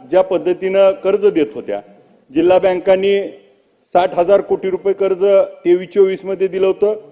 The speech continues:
चोवीस पंचवीस मध्ये चाळीस हजार सातशेच कोटी कर्ज दिलंय. म्हणजे एका बाजूला कर्जमाफी देणार होतो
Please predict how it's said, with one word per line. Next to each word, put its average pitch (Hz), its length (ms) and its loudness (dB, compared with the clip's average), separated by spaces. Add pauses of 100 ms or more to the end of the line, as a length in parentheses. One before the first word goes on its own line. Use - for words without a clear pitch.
(240)
चोवीस 175 300 -2
पंचवीस 180 420 -8
मध्ये 180 220 0
चाळीस 175 460 -2
हजार 156 240 -2
सातशेच 151 440 -8
कोटी 131 240 -10
कर्ज 107 300 -8
दिलंय. 92 260 -14 (340)
म्हणजे 165 280 2
एका 196 160 0
बाजूला 208 400 2
कर्जमाफी 214 640 0
देणार 185 340 2
होतो 123 380 -6